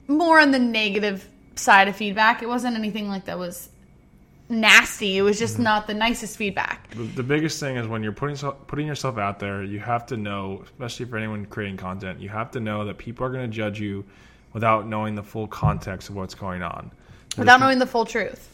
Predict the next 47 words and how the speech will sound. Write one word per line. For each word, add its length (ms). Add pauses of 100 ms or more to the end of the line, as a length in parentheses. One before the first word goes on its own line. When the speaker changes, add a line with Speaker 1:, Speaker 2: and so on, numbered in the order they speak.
Speaker 2:
Without 200
knowing 180
the 60
full 240
truth. 380 (480)
All 120
they 100
see 240
is 100
the 80
forty-minute 540
segment 380
of 40
you 120
talking. 520 (380)
Speaker 1:
Mm-hmm. 280
Speaker 2:
Um, 480 (160)
and 120
I 20
like 260
to 120
take 260
a 60
little 180
lesson 380
from 160
my 80
old, 200
my 440
old 180
friend 260
Abe 200
Lincoln. 380 (720)
You 100
can 200
learn 280
from 200
everybody. 640 (1300)
E-, 160
you 120
can. 420 (100)
You 100
can 140
learn 100
from 120
everyone, 220 (120)
everybody. 560